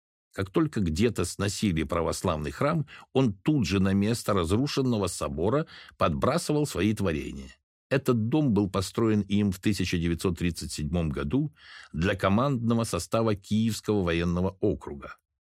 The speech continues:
Кстати, исторический музей также дело его рук. Он стоит на месте взорванной Десятинной церкви. Плодовитый был архитектор". Ира молчала, а Олег, выполняя роль гида, продолжал.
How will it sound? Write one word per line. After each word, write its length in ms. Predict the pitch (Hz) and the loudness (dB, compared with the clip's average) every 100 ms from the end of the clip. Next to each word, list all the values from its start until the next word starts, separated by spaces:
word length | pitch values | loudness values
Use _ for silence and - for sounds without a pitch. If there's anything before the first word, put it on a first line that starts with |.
| _ | _
Кстати, 500 | - - 107 104 92 | -12 -4 -2 0 0
исторический 640 | 98 - 101 90 82 - 82 | -2 0 0 0 -2 -2 -2
музей 400 | 78 69 80 90 | -2 -2 -2 -2
также 380 | 151 160 76 73 | 0 -2 -2 -4
дело 260 | 73 73 | -2 0
его 280 | 73 73 85 | 0 0 0
рук. 360 | 78 65 - _ _ - | -2 -6 -14 _ _ -8
Он 160 | 90 90 | -2 -2
стоит 400 | - 92 98 - | 0 -2 -2 0
на 80 | |
месте 480 | 87 87 85 - 90 | 0 0 -2 -2 0
взорванной 800 | 76 - 98 98 95 92 90 87 | 0 0 0 2 2 2 0 0
Десятинной 680 | 78 78 85 78 85 85 87 | -2 -4 -6 -4 -2 0 -2
церкви. 560 | - 110 - - 69 - _ _ _ - | 0 -2 -2 -8 -14 -14 _ _ _ -2
Плодовитый 600 | 170 180 165 85 73 76 | 0 2 2 2 -2 -4
был 220 | 65 69 | -4 -8
архитектор". 840 | 67 - - - 67 - - - _ _ _ _ _ - | -10 -10 -10 -10 -10 -14 -14 -16 _ _ _ _ _ 0
Ира 240 | 117 135 | 2 4
молчала, 720 | 123 120 - 76 71 69 67 - | 4 2 0 -2 -2 -2 -4 0
а 160 | 85 | 2
Олег, 280 | 90 120 135 | 4 2 0
выполняя 560 | 87 78 85 85 78 76 | -2 0 2 2 2 2
роль 240 | 78 73 | 0 0
гида, 300 | 69 101 127 | 0 0 0
продолжал. 640 | 110 92 90 73 69 65 | -2 0 0 -2 -4 -8